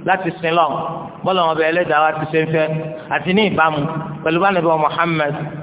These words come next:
sallallahu alayhi wa alihi wa sallam bó ti ṣe fẹ̀sìn náà fi kọ́ wa. Téèyàn bá fẹ́ ṣẹ̀sìn tó sì fẹ́ là nídìí ẹ̀sìn tí ń ṣe yìí báyìí,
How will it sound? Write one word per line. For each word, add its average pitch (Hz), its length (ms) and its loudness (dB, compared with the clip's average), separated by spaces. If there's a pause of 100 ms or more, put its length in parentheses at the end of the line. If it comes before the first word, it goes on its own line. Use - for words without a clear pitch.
(120)
sallallahu 160 560 2
alayhi 147 300 2
wa 147 120 4
alihi 139 180 2
wa 143 100 -4
sallam 151 320 0 (400)
bó 190 120 0
ti 190 140 0
ṣe 175 160 -2
fẹ̀sìn 147 340 0
náà 185 140 2
fi 202 120 -2
kọ́ 156 220 2
wa. 131 120 4 (680)
Téèyàn 190 300 2
bá 185 120 6
fẹ́ 185 180 2
ṣẹ̀sìn 190 420 0 (440)
tó 196 140 0
sì 196 120 0
fẹ́ 185 240 2
là 180 200 2 (500)
nídìí 190 280 2
ẹ̀sìn 185 280 0
tí 175 120 -2
ń 185 40 2
ṣe 180 160 -2
yìí 160 140 2
báyìí, 175 260 2